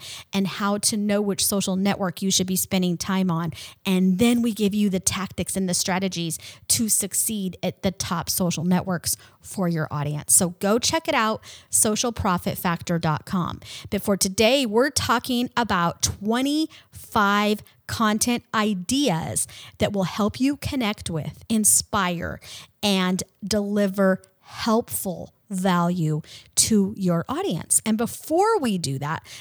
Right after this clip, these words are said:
let's talk about what does the word helpful really mean? What does it mean when I say helpful?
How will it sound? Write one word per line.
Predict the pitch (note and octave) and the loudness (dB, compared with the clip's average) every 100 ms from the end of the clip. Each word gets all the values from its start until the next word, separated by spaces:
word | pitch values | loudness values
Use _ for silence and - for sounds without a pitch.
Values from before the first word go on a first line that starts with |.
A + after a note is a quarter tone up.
| - | -8
let's | B3+ G4 - | 0 2 2
talk | - A#4 A4+ | 0 0 0
about | G#4+ G#3 G3 | 2 2 2
what | G#3 F#3 B3 G4 - - - F#3+ | -2 0 0 0 0 -4 -4 0
does | G3+ F3+ F#3 - - | 2 4 2 -2 -4
the | G3+ A#3+ | 0 0
word | F3+ E3+ D#3+ F#3+ _ | 2 2 2 -2 _
helpful | - - F#3+ - - E3 G3 _ | -8 2 2 2 -2 -2 -2 _
really | F#3 F#3 F3 F3+ - - | 0 0 0 -4 -6 -4
mean? | A#3 F#4+ A3 - | -2 0 -4 -2
What | A#3 | 0
does | F#4+ | 0
it | B4 | 0
mean | C#4+ C4 C4+ C#4 | 0 2 2 2
when | G#3+ F#3 | 2 0
I | F3 | 0
say | G3 E3 D#3+ G#3+ - _ - | 0 0 0 -4 -10 _ -8
helpful? | - F#4 - D#3+ - | -2 -2 -2 -6 -6